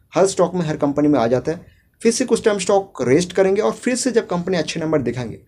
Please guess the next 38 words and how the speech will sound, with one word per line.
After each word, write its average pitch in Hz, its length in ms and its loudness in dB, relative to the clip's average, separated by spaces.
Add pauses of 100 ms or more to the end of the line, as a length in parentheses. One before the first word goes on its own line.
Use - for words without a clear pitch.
(320)
और 139 80 0
फिर 202 260 2
से 214 160 2
अपना 180 240 -2
पुराना 156 320 2
लेवल 143 200 2
को 135 140 0
ब्रेक 127 360 2
करके 98 240 -6 (220)
स्टॉक - 300 -12 (100)
टू 156 280 -4 (100)
थाउजेंड 139 320 0
की 127 80 -4
ओर 151 260 -2 (360)
आपको 175 240 2
जाते 120 400 0
हुए 131 100 6
देखने 113 240 0
को 135 140 -2
मिल 107 180 -2
जाएगा। - 320 -16 (160)
स्टॉक 180 380 2
गिरा 160 220 4
है 180 340 -6 (240)
और 151 120 2
फिर 175 280 -2
एक 175 180 2
डेढ़ 175 140 4
साल 160 220 2
से 175 100 -4
अगर 165 120 0
आप 151 80 -2
देखोगे, 147 280 -2
तो 170 100 -4
लगभग 160 260 0
दो 147 240 2
साल 160 240 2
से - 200 -6